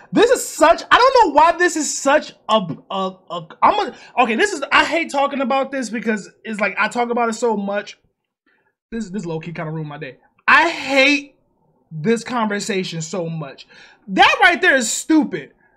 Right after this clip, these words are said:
The fuck outta here with that. The N-word should stop being used because other people can't say it. We gotta stop saying it. This is my thing. This is,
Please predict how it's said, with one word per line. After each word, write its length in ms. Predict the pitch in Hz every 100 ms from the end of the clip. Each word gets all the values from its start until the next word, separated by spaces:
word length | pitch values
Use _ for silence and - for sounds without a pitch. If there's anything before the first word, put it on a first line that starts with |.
| _ 185
The 140 | 220 -
fuck 280 | - 494 466
outta 220 | 320 254
here 100 | 240
with 160 | 190 233
that. 280 | 175 147
The 160 | 185 202
N-word 400 | 254 262 254 262
should 100 | 233
stop 280 | - 247 202
being 180 | 226 220
used 260 | 226 196 - 240
because 380 | 277 359 320 233
other 200 | 285 330
people 200 | 339 320
can't 240 | 359 311
say 260 | - 320 311
it. 100 | 269
We 60 | 262
gotta 160 | 285
stop 240 | 285 302 285
saying 240 | 302 285
it. 60 | 247
This 120 | 349
is 60 | 330
my 160 | 294
thing. 340 | - 240 156 - _
This 140 | 320
is, 60 | 359